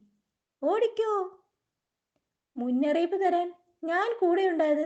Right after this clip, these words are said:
ചേട്ടന്മാരുടെ ഭാഗ്യം." "ഹാവൂ,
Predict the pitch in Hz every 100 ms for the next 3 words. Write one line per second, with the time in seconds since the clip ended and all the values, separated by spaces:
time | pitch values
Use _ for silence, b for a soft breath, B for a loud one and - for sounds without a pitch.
0 | 311 - 254 247 330 359 370 381 359 262
1 | 240 262 269 202 - _ _ _ _ _
2 | _ _ _ _ _ _ _ - 233 240
3 | 302 370